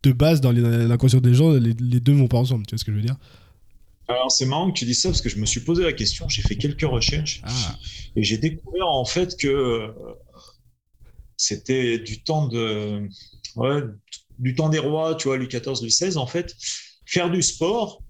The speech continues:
Speaker 2: c'était pour les gueux.
Speaker 1: Ah bon ?
Speaker 2: Parce qu'on transpirait, c'était pas
Speaker 1: Ah.
Speaker 2: top. Donc, en fait,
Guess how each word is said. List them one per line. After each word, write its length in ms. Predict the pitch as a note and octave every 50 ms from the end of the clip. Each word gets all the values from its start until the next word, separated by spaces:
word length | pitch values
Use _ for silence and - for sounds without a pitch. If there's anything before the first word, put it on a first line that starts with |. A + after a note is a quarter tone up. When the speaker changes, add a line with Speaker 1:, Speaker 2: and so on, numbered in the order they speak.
| - - _ -
Speaker 2:
c'était 400 | - - - - C#3 - F3 F3
pour 180 | F3+ - C#3 C3
les 100 | B2+ B2+
gueux. 280 | B2 C3+ E3 - - - _ - - _ _ _ _ -
Speaker 1:
Ah 60 | G2 C3
bon ? 140 | G#3 A#3
Speaker 2:
Parce 220 | A3 - C3+ - -
qu'on 180 | F3 D#3+ D3+
transpirait, 680 | D3+ - - D3 D3 - - - C#3+ D3+ - - - F#4
c'était 300 | - - B2 B2+ C3+ B2+
pas 160 | C3 C#3+ C3+ A#2+
Speaker 1:
Ah. 40 |
Speaker 2:
top. 220 | B2 B2 A#2+ G#2+ F2+ - - - -
Donc, 220 | C3+ C#3 B2+ -
en 100 | D#3 C#3
fait, 220 | A#2+ - G3 G3+